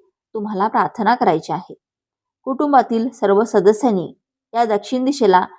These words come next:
पितरांचे नामस्मरण करून दर्शन करायचं आहे आणि यानंतर हा भात तिथून तुम्हाला उचलायचा आहे आणि आपल्या घरातील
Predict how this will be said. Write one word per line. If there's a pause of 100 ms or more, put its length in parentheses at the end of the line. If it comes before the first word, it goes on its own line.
(220)
पितरांचे
नामस्मरण
करून (480)
दर्शन
करायचं
आहे (420)
आणि
यानंतर (180)
हा
भात (320)
तिथून
तुम्हाला
उचलायचा
आहे (540)
आणि
आपल्या
घरातील